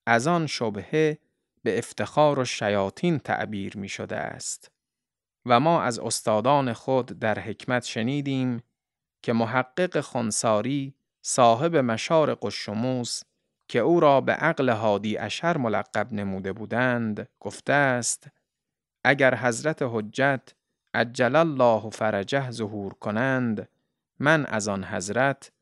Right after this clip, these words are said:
تقاضای معجزه‌ای نمی کنم مگر پاسخ از شبهه ابن کمونه را.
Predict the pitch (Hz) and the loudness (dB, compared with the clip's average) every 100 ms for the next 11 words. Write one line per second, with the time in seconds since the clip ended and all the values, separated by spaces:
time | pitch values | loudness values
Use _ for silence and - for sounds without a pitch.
0 | _ _ - 101 110 101 117 143 135 117 | _ _ -2 0 2 2 2 2 0 -2
1 | 76 104 104 120 135 139 143 160 147 135 | -6 -6 -4 -2 -2 -2 0 -2 -2 -2
2 | 127 120 110 107 _ _ _ _ - 147 | 0 2 0 -4 _ _ _ _ 2 2
3 | 147 117 104 - 110 101 - 170 165 - | 4 2 0 -2 -2 -2 -2 0 0 -4
4 | - 110 101 - 113 95 92 147 131 104 | -8 -6 -6 -6 -8 -8 -2 0 0 -2
5 | 104 101 - 101 95 90 90 127 104 82 | -8 -10 -8 -6 -6 -6 -6 -4 -4 -6